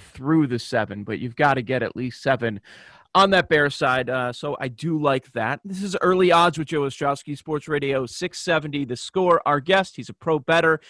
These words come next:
He hosts the Simple Handicap podcast. His name is Adam Chernoff. Adam, let's go back and forth on some of the sides that we like for N F L week number fourteen, and you'll tell me why I'm wrong on a few of the opinions <laughs> that I have. Why don't, why don't you start off since you are the guest?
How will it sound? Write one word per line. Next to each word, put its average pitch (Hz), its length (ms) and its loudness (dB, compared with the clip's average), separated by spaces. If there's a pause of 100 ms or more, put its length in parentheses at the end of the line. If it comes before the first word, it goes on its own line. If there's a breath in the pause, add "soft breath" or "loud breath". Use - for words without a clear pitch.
(140 soft breath)
He 151 80 -4
hosts 143 260 0
the 131 80 -10
Simple 147 360 -6
Handicap 139 640 -6
podcast. 147 600 0 (280 soft breath)
His 175 240 -2
name 151 320 0 (120)
is 143 240 0 (120)
Adam 143 320 4
Chernoff. 127 600 -2
Adam, 202 180 6
let's 233 140 2
go 277 140 4
back 269 200 4
and 247 120 -6
forth 269 240 -2
on 233 100 0
some 233 160 -4
of 202 60 -6
the 196 80 -2
sides 202 340 -2
that 156 180 0
we 151 120 -2
like 151 260 0
for 139 220 -8
N 156 100 -4
F 160 160 -6
L 143 300 -2 (280 loud breath)
week 208 280 -4
number 214 260 0
fourteen, 226 600 -2
and 202 280 -6
you'll 202 140 -2
tell 202 240 -2
me 196 120 -2
why 190 200 0
I'm 175 100 0
wrong 175 300 2
on 147 80 0
a 143 60 0
few 160 180 -2
of 147 80 -6
the 156 80 0
opinions 147 380 -2
<laughs> - 20 0
that 151 100 4
I 170 200 6
have. 120 260 0
Why 156 80 0
don't, 214 180 -2
why 208 140 -2
don't 214 120 -4
you 185 140 -6
start 190 320 0
off 151 180 2
since 160 220 -8
you 175 160 -2
are 160 160 2
the 156 80 -4
guest? 147 460 -2